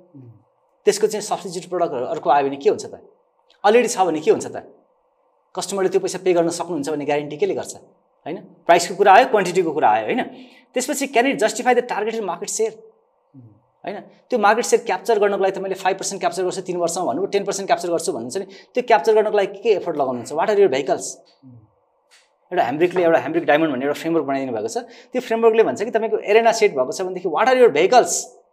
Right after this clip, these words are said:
Speaker 2: How will you reach over there? That is a wonderful model, होइन? त्यो ह्याम्ब्रिक डायमन्ड्स एकदमै राम्रो मोडल छ। So, what are the vehicles? What are the vehicles are you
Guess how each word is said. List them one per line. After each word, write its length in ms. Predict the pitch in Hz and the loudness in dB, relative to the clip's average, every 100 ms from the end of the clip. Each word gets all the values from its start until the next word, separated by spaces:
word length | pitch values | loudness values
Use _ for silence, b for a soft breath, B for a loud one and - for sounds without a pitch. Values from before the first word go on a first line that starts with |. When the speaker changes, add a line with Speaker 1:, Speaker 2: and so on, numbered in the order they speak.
| _ _ - | _ _ -4
Speaker 2:
How 80 | 262 | 2
will 140 | 320 277 | 4 4
you 80 | 233 | 2
reach 160 | 269 | 4
over 160 | 240 233 | 6 8
there? 240 | 220 226 - - - - _ _ _ _ - | 10 8 4 -8 -16 -20 _ _ _ _ -6
That 160 | 160 185 | -4 -2
is 60 | |
a 60 | 170 | 0
wonderful 420 | 160 190 175 196 | 2 2 2 2
model, 220 | 156 156 | 4 4
होइन? 220 | 143 135 | 4 0
त्यो 140 | 214 170 | -4 -4
ह्याम्ब्रिक 280 | 117 139 139 | -4 -4 0
डायमन्ड्स 320 | 143 143 143 | 0 -2 -8
एकदमै 260 | 156 196 | -2 0
राम्रो 240 | 165 147 151 | 2 0 -2
मोडल 240 | 139 127 | -2 -4
छ। 100 | - 208 B B B B | -6 -12 B B B B
So, 100 | 277 196 175 - - _ - | -2 0 0 -2 -18 _ -8
what 160 | 170 220 | -4 -4
are 80 | |
the 80 | 214 | -2
vehicles? 420 | 175 185 202 - - | -2 0 -2 -4 -4
What 120 | 165 | -2
are 40 | 208 | 0
the 60 | |
vehicles 280 | 160 147 - | 2 2 0
are 120 | 170 | 2
you 100 | 196 | 2